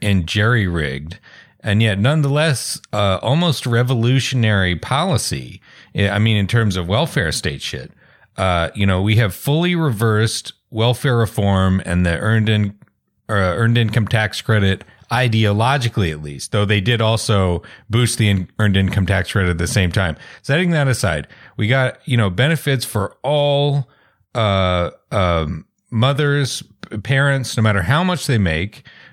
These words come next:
uh, you know, handed out monthly, like a child allowance. And it does phase out at the top, but, you know, that would sort of be true for anything with taxes, whatever. The important thing's at the bottom.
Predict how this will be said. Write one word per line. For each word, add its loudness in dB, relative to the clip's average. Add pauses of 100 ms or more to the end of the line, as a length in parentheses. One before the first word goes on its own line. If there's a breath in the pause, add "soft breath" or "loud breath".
(100 loud breath)
uh, 2
you 4
know, 0
handed 0
out 0
monthly, -2
like 0
a 0
child 0
allowance. -4
And 0
it 0
does 0
phase 0
out 2
at -2
the -4
top, -2
but, -4
you 0
know, 2
that 0
would -4 (200)
sort 0
of -2
be 0
true 0
for -2
anything 2
with -4
taxes, -6 (300 loud breath)
whatever. 0
The -2
important -2
thing's 0
at 0
the -4
bottom. -4